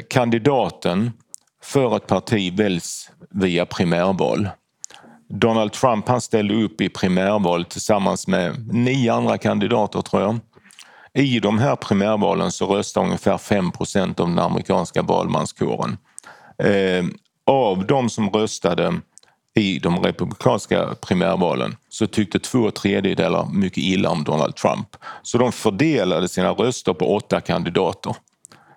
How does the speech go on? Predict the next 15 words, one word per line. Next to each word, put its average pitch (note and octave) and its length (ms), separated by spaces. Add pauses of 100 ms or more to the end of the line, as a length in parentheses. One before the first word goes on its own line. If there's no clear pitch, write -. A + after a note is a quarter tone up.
(160)
Eh, G2+ 300
Donald A2 460
Trump, G#2 360
han A2+ 140
fick A2 220
en F#2 80
tredjedel, G2+ 800
vilket G#2 280
med G#2+ 180 (100)
råge A2 600 (380)
gjorde G#2 340
att F#2 100
han F#2+ 440
kunde F2+ 200
vinna, F2+ 540